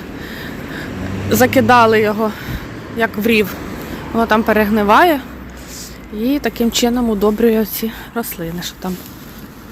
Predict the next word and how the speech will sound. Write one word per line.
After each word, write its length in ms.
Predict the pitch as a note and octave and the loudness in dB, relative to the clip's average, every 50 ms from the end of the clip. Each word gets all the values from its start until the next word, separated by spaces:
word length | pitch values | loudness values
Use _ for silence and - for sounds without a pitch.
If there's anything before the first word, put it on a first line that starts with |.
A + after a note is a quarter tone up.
| - - - - - - - - - - - - - - - - - - - - - - - - - - - - - - - - - - - - - - - - - - - - - - - - - - - - - - - - - - - F3+ F3+ | -16 -16 -16 -16 -16 -16 -16 -16 -18 -18 -18 -16 -16 -16 -16 -16 -16 -16 -16 -16 -16 -14 -14 -14 -14 -14 -16 -18 -18 -18 -18 -18 -18 -18 -18 -18 -16 -16 -16 -16 -18 -18 -18 -18 -18 -18 -18 -18 -18 -18 -18 -16 -16 -16 -16 -16 -18 -18 -16 -14 -10
Ось. 260 | F3+ - - - - | -8 -4 -4 -4 -4